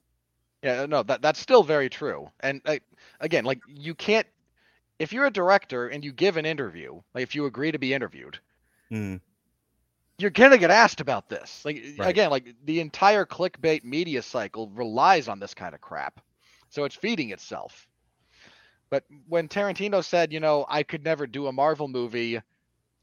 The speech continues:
Speaker 1: they don't let you have a personality, you're just a hired hand." Again, he's not wrong.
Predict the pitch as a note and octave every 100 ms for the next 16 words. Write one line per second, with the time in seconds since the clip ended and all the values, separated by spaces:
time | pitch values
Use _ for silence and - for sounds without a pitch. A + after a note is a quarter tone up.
0 | _ - D3+ E3 D#3 - D#3 C3 - D#3
1 | - C3 G#3 E3 F2 F2+ C3+ _ - B2
2 | D3 C3 - E3+ D#3+ C3 G#2+ F#3+ F#3+ F2
3 | F#2 C3+ - _ _ _ _ _ _ D3+
4 | G3 C#4 A#2 E2 _ _ _ _ _ A#3
5 | B3+ B3 A3+ D#3 A3+ B3+ F3+ F3+